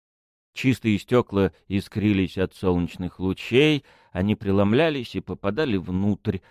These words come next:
отражаясь жёлтыми пятнами на разноцветных половиках в зале. В коридоре и на лестничной площадке слышался приглушённый шёпот, сопение, сморкание в платок, шарканье обуви по полу,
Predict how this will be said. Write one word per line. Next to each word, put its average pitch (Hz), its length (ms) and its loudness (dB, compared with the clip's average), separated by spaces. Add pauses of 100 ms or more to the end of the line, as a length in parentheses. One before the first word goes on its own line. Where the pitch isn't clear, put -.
(120)
отражаясь 90 640 0
жёлтыми 90 520 -2
пятнами 101 720 -2 (220)
на 90 140 -4
разноцветных 92 960 -2 (200)
половиках 87 760 -4
в 78 120 -12
зале. 78 640 -2 (260)
В - 60 -20
коридоре 185 420 2
и - 20 0
на 147 140 2
лестничной 123 480 -6
площадке 110 680 -4
слышался - 540 -12
приглушённый 76 800 -10
шёпот, - 480 -8
сопение, - 760 -10 (280)
сморкание 76 800 -6
в - 100 -20
платок, - 840 -6 (200)
шарканье 85 680 -2 (100)
обуви 139 480 -4 (160)
по 104 180 2
полу, 98 420 -4